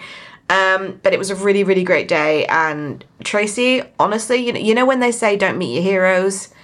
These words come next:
and, and, like, they're always gonna be disappointing? Tra-, Tracy was not that at all. She was the most warm, loving, caring, compassionate person. And I'm so happy that I got to meet her. And it was, it was honestly awe-inspiring watching her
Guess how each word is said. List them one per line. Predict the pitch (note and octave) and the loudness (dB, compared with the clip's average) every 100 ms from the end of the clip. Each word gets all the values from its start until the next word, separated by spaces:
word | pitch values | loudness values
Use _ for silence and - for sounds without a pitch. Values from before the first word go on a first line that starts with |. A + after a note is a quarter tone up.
| - - - - | -20 -20 -18 -4
and, | E3 E3+ | -2 0
and, | A2+ E3 - - | -2 -2 -4 -2
like, | C#3+ - | -2 0
they're | E3+ | 0
always | F3 F3 | 2 0
gonna | F3+ E3+ | 0 -2
be | E3+ | -4
disappointing? | F3 F3+ F3 F3 G3 G3 G3 - _ _ _ _ _ _ _ | -4 -4 -4 -2 -4 -4 -6 -12 _ _ _ _ _ _ _
Tra-, | - G3+ | 0 0
Tracy | - G#3+ G3 G3 | 2 0 0 -2
was | F3+ | -2
not | F3 E3+ - | 0 0 2
that | D3+ C#3+ - | 0 0 -2
at | D#3+ - | -4 -4
all. | F3+ | -6
She | E3 - | -6 -2
was | E3+ E3 | -2 -2
the | |
most | E3+ D#3 D#3+ | -2 -2 -4
warm, | E3+ F3+ F3+ F3 E3+ E3+ E3 - | -6 0 4 4 4 0 -4 -2
loving, | E3 E3 D#3 D#3 D3+ D3 D3+ | 0 2 0 -2 -2 -6 -4
caring, | F3 E3 D#3 D3+ | -2 0 0 -4
compassionate | D3 D#3 D#3+ C3+ - D3 | -6 -4 -4 -4 -6 -6
person. | D#3+ C3+ C3 C3+ C#3 C#3 - - - - | -4 -4 -2 -4 -4 -10 -16 -20 -12 -4
And | B2+ B2 | -2 -2
I'm | - C#3 | -2 -4
so | C3+ - C3 | -4 0 0
happy | C3 C3 B2+ | 0 -4 -4
that | A#2+ | -4
I | A2+ | -6
got | - | -8
to | - C#3 | -10 -8
meet | A#2 B2 | -8 -6
her. | B2 A#2+ B2+ - - - | -6 -8 -10 -18 -16 -2
And | E3 E3 | 0 0
it | F3 | 0
was, | F#3 - _ _ _ _ - | -4 -8 _ _ _ _ 0
it | G#3 | 2
was | F#3 | 4
honestly | A3 A3+ A3+ G3+ | 2 0 -2 2
awe-inspiring | G3 F3 D#3+ - D3+ D3 C#3+ C#3+ D3+ | 2 2 0 -2 0 2 0 -2 -2
watching | D#3+ - F3 D#3 | -2 0 -4 -4
her | D3+ C#3+ B2+ C3 | -2 0 0 -2